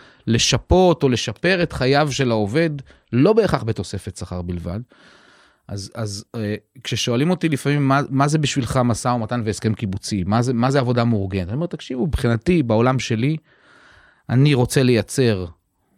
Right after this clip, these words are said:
הסדרה נורמטיבית שמאפשרת ל-, ל-, למעסיק לצמוח, לפרוח, לגדול, להגדיל רווחים, להגדיל הכנסות, אבל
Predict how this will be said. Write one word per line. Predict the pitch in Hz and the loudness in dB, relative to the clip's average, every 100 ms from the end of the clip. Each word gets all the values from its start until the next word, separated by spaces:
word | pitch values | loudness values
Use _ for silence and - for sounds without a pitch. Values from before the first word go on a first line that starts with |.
| _ _ _ _ _ _ _ _ _ | _ _ _ _ _ _ _ _ _
הסדרה | 107 104 117 127 | -6 -2 0 0
נורמטיבית | 120 107 101 - 226 262 247 - - _ _ - | 0 -4 -4 -4 -6 -6 -10 -14 -20 _ _ -20
שמאפשרת | - - 117 107 - - 190 165 107 - - - - _ _ _ _ 110 | -14 -6 -2 -2 -2 0 4 4 2 -2 -10 -20 -20 _ _ _ _ -6
ל-, | 110 110 110 107 107 - | -2 2 2 2 0 -2
ל-, | 104 104 101 98 95 95 95 95 92 - _ _ | -2 0 0 -2 -2 -2 -2 -4 -6 -10 _ _
למעסיק | 110 123 117 165 151 | -2 0 0 -4 -6
לצמוח, | 120 - 160 185 190 - _ | -6 0 2 2 0 -4 _
לפרוח, | 113 - 147 165 147 127 - - _ | -10 -6 0 2 2 0 -8 -20 _
לגדול, | 120 113 107 156 143 131 123 _ _ _ 123 | -2 -2 4 6 6 4 -2 _ _ _ 0
להגדיל | 127 120 120 143 | 0 0 0 2
רווחים, | 143 135 135 147 139 | 2 2 0 -2 -2
להגדיל | 131 120 135 | -2 -2 -2
הכנסות, | 120 120 95 208 302 - - | 0 -2 0 2 2 0 -6
אבל | 110 135 180 233 | 0 2 2 2